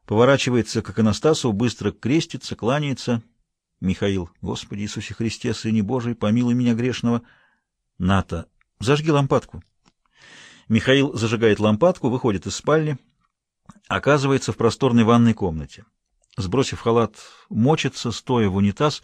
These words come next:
подходит к раковине, смотрится в зеркало. Михаил: "Отговорила роща золотая. Ёптать, как же я играть-то буду?"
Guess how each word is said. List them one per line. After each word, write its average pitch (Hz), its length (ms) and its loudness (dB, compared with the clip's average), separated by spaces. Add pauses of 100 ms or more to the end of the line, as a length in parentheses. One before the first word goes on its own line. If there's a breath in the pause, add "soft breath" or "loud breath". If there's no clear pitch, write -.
(640 loud breath)
подходит 92 400 -4
к - 80 -6
раковине, 113 440 2
смотрится 95 440 -4
в 85 40 -6
зеркало. 113 420 -2 (1120 soft breath)
Михаил: 107 580 2 (460)
"Отговорила 95 880 0
роща 160 420 -2
золотая. 131 720 -2 (640)
Ёптать, - 520 -8
как 117 160 -4
же 117 100 -4
я 123 100 0
играть-то 123 380 -4
буду?" - 260 -16